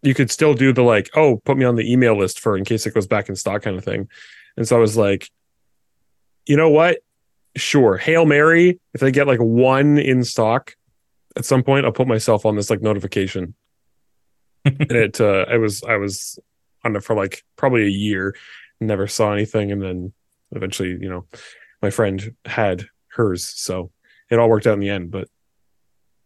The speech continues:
Speaker 1: it's just, uh, yeah, it's, it's a, it's very, like, indicative of the time. It was, like, exactly the right time
Speaker 2: Yeah,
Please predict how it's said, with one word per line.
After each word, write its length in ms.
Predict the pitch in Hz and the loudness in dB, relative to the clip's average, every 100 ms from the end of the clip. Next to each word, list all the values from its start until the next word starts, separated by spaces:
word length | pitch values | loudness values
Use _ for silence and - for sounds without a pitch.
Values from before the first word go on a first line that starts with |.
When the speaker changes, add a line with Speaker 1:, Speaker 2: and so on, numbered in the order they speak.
| _ _ _ _ | _ _ _ _
Speaker 1:
it's 240 | - - - | -16 -12 -10
just, 240 | - - | -6 -2
uh, 280 | 101 92 95 _ _ _ _ _ _ _ _ _ _ _ _ _ _ - | -2 -2 -8 _ _ _ _ _ _ _ _ _ _ _ _ _ _ -2
yeah, 240 | 127 107 - | -2 -2 -4
it's, 160 | 135 151 | -4 0
it's 160 | 151 156 | 0 2
a, 60 | |
it's 240 | 147 143 113 | 2 0 0
very, 280 | 147 175 | 2 4
like, 160 | 180 147 | 2 2
indicative 400 | 135 120 131 117 | 2 2 2 0
of 80 | 101 | 0
the 100 | 98 | -2
time. 380 | 113 104 90 92 _ _ _ _ _ | 0 0 -2 -8 _ _ _ _ _
It 80 | 120 | 0
was, 160 | 123 123 | 2 2
like, 240 | 110 - _ _ | 0 -2 _ _
exactly 480 | 143 113 131 131 139 | -4 0 0 2 4
the 100 | 123 | 4
right 320 | 117 110 107 _ _ | 4 2 -2 _ _
time 580 | - 135 120 107 104 95 _ _ _ _ _ | -6 -2 2 2 0 -4 _ _ _ _ _
Speaker 2:
Yeah, 280 | - 98 | -4 -4